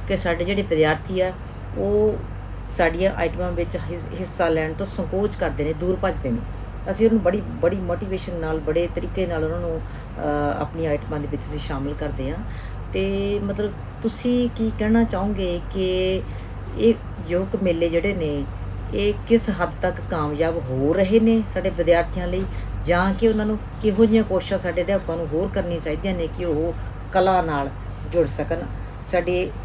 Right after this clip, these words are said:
ਯੁਵਕ ਗਤੀਵਿਧੀਆਂ ਨਾਲ ਜੁੜ ਸਕਣ, ਤਾਂ ਕਿ ਉਹਨਾਂ ਦਾ ਜਿਹੜਾ ਕਰੈਕਟਰ ਹੈ, ਚਰਿੱਤਰ ਹੈ, ਚਰਿੱਤਰ ਨਿਰਮਾਣ ਹੈ ਜਿਹੜਾ, ਉਹ ਸਮਾਜ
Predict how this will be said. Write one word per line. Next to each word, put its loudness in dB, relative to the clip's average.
ਯੁਵਕ 4
ਗਤੀਵਿਧੀਆਂ 0
ਨਾਲ -2
ਜੁੜ 2
ਸਕਣ, -2
ਤਾਂ -2
ਕਿ -4
ਉਹਨਾਂ -2
ਦਾ -2
ਜਿਹੜਾ 2
ਕਰੈਕਟਰ 0
ਹੈ, 0
ਚਰਿੱਤਰ 2
ਹੈ, 0
ਚਰਿੱਤਰ -2
ਨਿਰਮਾਣ 0
ਹੈ -2
ਜਿਹੜਾ, 0
ਉਹ 0
ਸਮਾਜ -2